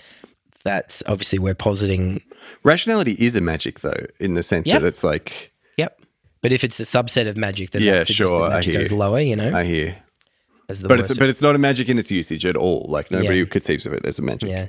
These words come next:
Speaker 1: It's funny, yeah, all these, 'cause asceticism above cool, like, these are all
Speaker 2: Magics.
Speaker 1: real,
Speaker 2: <laughs>
Speaker 1: yeah, they're all magics. They're all,
Speaker 2: Yeah.
Speaker 1: and very critical to what you were saying, they're all ways to feel in control.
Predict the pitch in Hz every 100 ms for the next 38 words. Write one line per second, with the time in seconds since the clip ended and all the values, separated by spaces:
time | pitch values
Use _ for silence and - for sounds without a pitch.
0 | - - - - - 160 160 143 151 131
1 | 156 160 135 104 120 117 - 135 143 135
2 | 117 104 101 98 - 120 117 92 - 98
3 | 98 113 117 107 104 104 104 104 - 107
4 | 92 87 90 - - 117 120 127 123 139
5 | 180 120 123 135 127 135 113 - 127 135
6 | 131 107 92 123 131 110 107 123 117 -
7 | 127 - 110 107 - 110 104 104 101 101
8 | 107 107 98 98 - 95 - 92 90 -
9 | 87 - 65 -